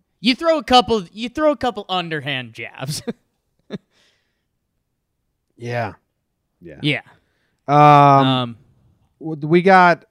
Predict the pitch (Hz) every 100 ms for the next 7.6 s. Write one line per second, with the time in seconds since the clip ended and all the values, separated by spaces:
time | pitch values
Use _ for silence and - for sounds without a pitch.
0 | _ 143 139 131 120 127 165 - 185 151
1 | 139 127 120 - 110 110 190 214 208 170
2 | 147 147 135 143 135 131 123 139 131 -
3 | _ _ _ _ 143 165 160 175 160 147
4 | 139 135 127 131 131 139 143 - 131 120
5 | 120 117 120 131 120 120 117 120 113 -
6 | 127 127 120 _ _ _ _ _ _ _
7 | - 117 110 107 107